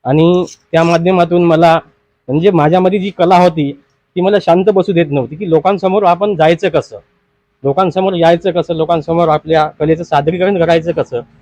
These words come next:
त्यासाठी मी माझ्या बसस्टॉपवर, भेंडाळा गावातील बसस्टॉपवर मूर्तिकलेचा एक दुकान थाटला आणि या माध्यमातून मला एक प्रसिद्धी मिळत गेली. अ, लोकांनी पण चांगलं सहकार्य केलं.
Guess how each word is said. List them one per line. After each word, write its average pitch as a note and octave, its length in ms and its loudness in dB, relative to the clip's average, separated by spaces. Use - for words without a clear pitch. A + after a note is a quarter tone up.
त्यासाठी E3 420 0
मी F3 260 -2
माझ्या C#3+ 220 -2
बसस्टॉपवर, D#3 600 -2
भेंडाळा D3 280 2
गावातील D3 340 -2
बसस्टॉपवर D3 520 -2
मूर्तिकलेचा E3+ 680 0
एक D#3+ 140 -4
दुकान F3 280 0
थाटला C#3 420 -2
आणि D3+ 140 -2
या D#3 140 2
माध्यमातून E3+ 540 0
मला D#3+ 320 2
एक F#3 80 -6
प्रसिद्धी F3+ 400 0
मिळत F#3 200 2
गेली. F3 320 0
अ, B2 140 -6
लोकांनी E3+ 500 0
पण F3 300 -2
चांगलं D#3+ 300 0
सहकार्य D#3+ 480 2
केलं. D3+ 340 -2